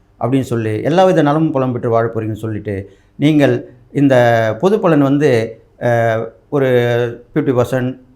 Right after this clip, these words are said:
ஃபார்ட்டி பர்சன்ட் அப்படி தான் சொல்ல மு-, ஏத்துக்க முடியும். முழுதுமா எடுத்துக்க முடியாது. சில பேருக்கு நடக்கலாம், சில பேர் நடக்காம போலாம்.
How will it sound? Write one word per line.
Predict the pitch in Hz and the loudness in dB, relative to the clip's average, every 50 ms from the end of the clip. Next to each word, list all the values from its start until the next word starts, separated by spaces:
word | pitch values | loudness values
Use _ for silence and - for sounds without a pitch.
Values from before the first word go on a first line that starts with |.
| _ - | _ -4
ஃபார்ட்டி | 127 127 123 117 | -4 -2 -2 -2
பர்சன்ட் | 120 117 120 120 120 117 - - _ _ _ | -2 -2 -2 -4 -6 -6 -8 -12 _ _ _
அப்படி | - 131 127 156 156 | -6 -6 -4 0 2
தான் | 196 190 180 | 2 2 2
சொல்ல | - 131 120 117 110 113 | 2 -2 -2 -2 -4 -4
மு-, | |
ஏத்துக்க | - 127 123 - - | -6 -6 -6 -6 -8
முடியும். | 104 101 95 92 - - - _ _ _ _ - - | -8 -8 -8 -8 -10 -12 -18 _ _ _ _ -6 0
முழுதுமா | 147 180 190 190 185 190 185 160 | 2 4 4 4 4 4 2 2
எடுத்துக்க | 131 127 - - 135 117 | 2 0 -2 -4 -4 -4
முடியாது. | - 104 104 95 95 - | -2 -2 -2 -4 -2 0
சில | - 190 196 | 0 0 2
பேருக்கு | 185 208 190 175 | 4 2 2 4
நடக்கலாம், | 151 151 147 147 156 160 156 | 2 2 2 2 2 0 0
சில | 156 143 | 0 -2
பேர் | 127 139 135 113 | -2 -2 -2 -2
நடக்காம | 120 113 127 123 113 | -4 -2 -4 -4 -4
போலாம். | 101 104 95 92 95 101 | -4 -4 -4 -4 -6 -8